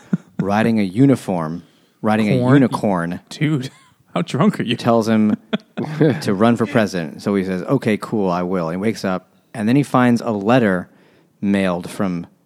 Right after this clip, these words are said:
Speaker 2: Finn Donnelly. 'Cause if, once again, if he had just opened his mail on time, there would not have been a, an adventure. He'd been like, "Oh, it's all spelled out for me. I had the answer the whole time.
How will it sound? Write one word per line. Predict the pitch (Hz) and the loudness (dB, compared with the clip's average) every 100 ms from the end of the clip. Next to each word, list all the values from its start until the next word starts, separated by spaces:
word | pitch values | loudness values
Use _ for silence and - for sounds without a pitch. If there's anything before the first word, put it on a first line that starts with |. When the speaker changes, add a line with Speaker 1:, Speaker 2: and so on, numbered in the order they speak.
| _ | _
Speaker 2:
Finn | - - 113 95 | -12 -2 0 2
Donnelly. | 98 101 82 76 80 _ _ _ _ _ _ _ _ _ _ | 0 0 -4 -8 -12 _ _ _ _ _ _ _ _ _ _
'Cause | - 92 | -6 -4
if, | 92 - - _ | -6 -8 -20 _
once | - 120 120 | -2 0 2
again, | 123 110 90 | 2 2 0
if | 87 | -4
he | 107 | -4
had | 101 | -2
just | 104 - | -4 -4
opened | 131 131 | 0 2
his | 113 | 2
mail | 117 123 117 | 2 2 4
on | 113 104 | 2 2
time, | 127 113 87 85 - _ _ _ | 0 0 -2 -6 -14 _ _ _
there | 110 98 | -4 -2
would | 98 | 0
not | 107 107 | 0 0
have | 92 | -2
been | 92 104 | -2 -2
a, | 90 85 | -2 -6
an | 92 | -6
adventure. | 92 92 80 78 | -6 -6 -8 -10
He'd | 90 | -8
been | 90 | -6
like, | 85 85 | -6 -4
"Oh, | 120 101 | 0 0
it's | 85 | -2
all | 87 95 | -6 -6
spelled | - 98 | -4 -2
out | 90 | -2
for | 87 | -6
me. | 85 82 | -8 -8
I | |
had | 90 98 92 | -8 -6 -6
the | 90 | -8
answer | 85 90 | -10 -10
the | 85 | -8
whole | 87 | -8
time. | 85 90 82 80 | -8 -8 -6 -8